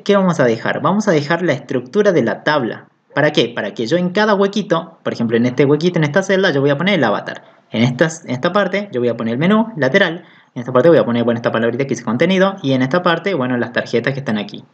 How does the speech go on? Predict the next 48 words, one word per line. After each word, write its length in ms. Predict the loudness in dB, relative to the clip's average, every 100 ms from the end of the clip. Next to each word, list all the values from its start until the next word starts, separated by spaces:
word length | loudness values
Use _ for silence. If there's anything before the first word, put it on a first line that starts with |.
| -2
Y 100 | 0
todo 160 | 4 2
ese 200 | 0 -4
texto. 320 | -6 -6 -12 _ _ _ -20 -20 -20 -20 _ 0
Bien, 340 | 2 2 -2 -18 _
eso 220 | -6 0
es 20 |
lo 120 | 2 2
que 60 |
voy 120 | -2
a 20 | -2
intentar. 280 | -2 -2
Entonces, 340 | -2 -2 0 2
vamos 280 | 2 2 -2
a 100 | -2
combinar 440 | -4 -4 -4 -4
un 140 | -4 -4
poco. 300 | -6 -8 -20 _ _ _ _ _ _ _ -20 -20 _ _ 4
Entonces, 460 | 6 6 2 0
yo 80 | 2
voy 120 | 2
a 20 | 2
decir, 220 | 0 0
ah, 160 | 0 0
esta 160 | 0
es 60 | -2
mi 100 | -2
tabla. 400 | -4 -6 -6 -8
Bien, 600 | 0 2 4 4 2 2
esta 160 | -2 -4
es 60 |
tu 100 | -6
tabla, 500 | -4 0 2 2 -2
Cristian. 380 | -4 -4 -4 0
Bien. 400 | 4 4 2 -6 -20 _ _ _
Copiamos, 320 | -4 0 0
lo 80 | 0
copiamos. 440 | 2 2 2 0 2
Uh, 120 | 0
¿hasta 160 | 2
dónde 160 | 0 2
va? 200 | 0 -6 -20 _ _ _ _ _ _ _ 2
Y 100 | 4
esto 180 | 4
ahí 60 | 2
dice 140 | 0
tabla. 320 | -2 -4 -4 -14 _ _ _
Table. 280 | -2 -2 -4